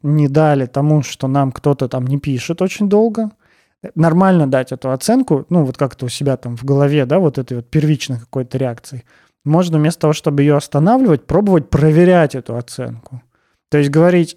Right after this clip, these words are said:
«А ты как-то, ты не пишешь мне, а почему?»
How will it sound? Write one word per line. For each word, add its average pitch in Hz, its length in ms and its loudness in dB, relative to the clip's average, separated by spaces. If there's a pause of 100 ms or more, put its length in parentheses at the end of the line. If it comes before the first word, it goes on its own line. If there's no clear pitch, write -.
«А 143 100 -4
ты 185 520 2
как-то, 143 320 -2
ты 175 140 0
не 165 120 6
пишешь 185 460 2
мне, 143 420 0 (380)
а 143 200 -6
почему?» 139 520 -2